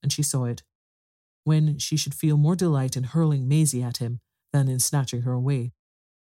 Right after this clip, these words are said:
So much so that her conscience winced under the acuteness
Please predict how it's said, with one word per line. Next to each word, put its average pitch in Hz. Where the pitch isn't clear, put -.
So 190
much 131
so 139
that 131
her 131
conscience 139
winced 143
under 135
the 127
acuteness 139